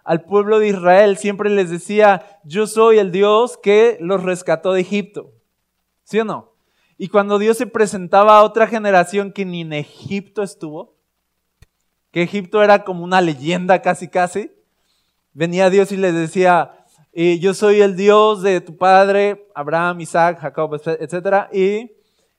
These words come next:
pero les decía, "Soy el Dios que los sacó de Egipto. Yo soy ese. Yo soy ese Dios que les dio esa victoria, que les dio esa libertad".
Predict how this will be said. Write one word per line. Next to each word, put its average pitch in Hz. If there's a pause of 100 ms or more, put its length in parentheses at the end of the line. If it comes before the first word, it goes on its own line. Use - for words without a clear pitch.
(440)
pero 117
les 120
decía, 113 (760)
"Soy 135
el 139
Dios 143
que 151
los 131
sacó 117
de 110
Egipto. - (1200)
Yo 127
soy 143
ese. - (580)
Yo 143
soy 170
ese 175
Dios 160
que 156
les 139
dio 143
esa 147
victoria, 160
que 135
les 120
dio 131
esa 131
libertad". 110